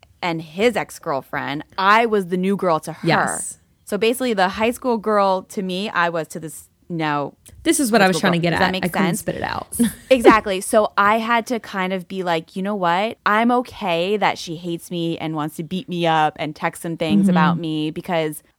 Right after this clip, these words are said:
Speaker 1: I would hate me too.
Speaker 2: Yeah.
Speaker 1: Because I did hate that person.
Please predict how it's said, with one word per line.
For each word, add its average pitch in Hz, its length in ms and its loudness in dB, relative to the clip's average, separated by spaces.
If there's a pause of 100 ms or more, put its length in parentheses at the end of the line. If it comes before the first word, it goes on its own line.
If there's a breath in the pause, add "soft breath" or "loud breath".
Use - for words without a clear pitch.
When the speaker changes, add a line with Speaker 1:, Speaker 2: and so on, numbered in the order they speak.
(100)
Speaker 1:
I 220 140 6
would 226 100 -2
hate 208 160 -6
me 147 140 -6
too. - 140 -14
Speaker 2:
Yeah. 180 320 0
Speaker 1:
Because 190 200 -2
I 185 180 4
did 160 300 -2
hate 147 200 -10
that 110 160 -6
person. - 480 -10